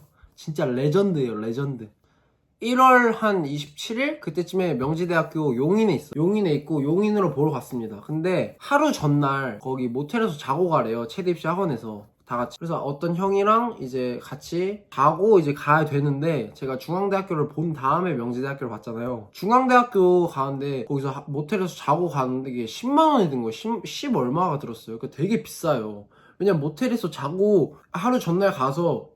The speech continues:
잔 다음에 이렇게 실기 보면은 돈이 많이 깨져요. 근데 저는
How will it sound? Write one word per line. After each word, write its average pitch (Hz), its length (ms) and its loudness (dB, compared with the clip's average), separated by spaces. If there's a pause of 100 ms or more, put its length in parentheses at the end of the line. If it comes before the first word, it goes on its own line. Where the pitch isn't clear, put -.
(180)
잔 165 320 -2
다음에 202 400 6
이렇게 151 220 -2
실기 202 280 -2
보면은 143 600 -2 (480)
돈이 226 260 4
많이 165 300 2
깨져요. 185 480 0
근데 165 220 -4
저는 147 400 -4